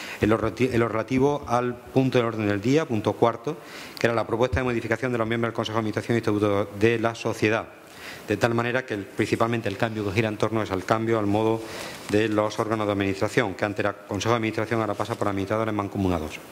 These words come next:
Eh, segundo, someter la modificación, un plazo de exposición al público de treinta días, para cualquier persona pueda presentar alegaciones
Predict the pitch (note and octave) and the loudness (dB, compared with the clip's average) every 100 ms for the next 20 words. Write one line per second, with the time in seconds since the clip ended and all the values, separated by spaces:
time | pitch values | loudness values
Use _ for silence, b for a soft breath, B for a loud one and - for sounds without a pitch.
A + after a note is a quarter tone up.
0 | - - B B B B B B B B | -18 -14 B B B B B B B B
1 | B B B B - - A#2 A#2 A#2 A2 | B B B B -12 0 2 2 0 0
2 | G#2 G#2 G#2 B2+ C#3+ D3 - A2 A#2 A2+ | 2 2 2 4 4 2 -2 -2 0 0
3 | A2 G2 G#2 G2+ C#3+ D3 A#2+ A2 G#2 G#2 | -2 -2 -2 0 0 0 0 -4 -4 -2
4 | G2 G2 F#2+ B2+ A#2 G#2 G2+ G2 F#2 G2+ | 0 2 2 2 2 2 0 -2 -2 0
5 | C#3 C#3+ D#3 - G2+ F#2+ G#2 F2 G#2+ G2 | 2 2 -2 -4 -2 0 -2 0 0 2
6 | G#2 G2 - G2 G2+ F#2+ F2+ F2+ A2 G2+ | 0 -2 -2 0 0 0 -2 0 -2 0
7 | F#2+ | -4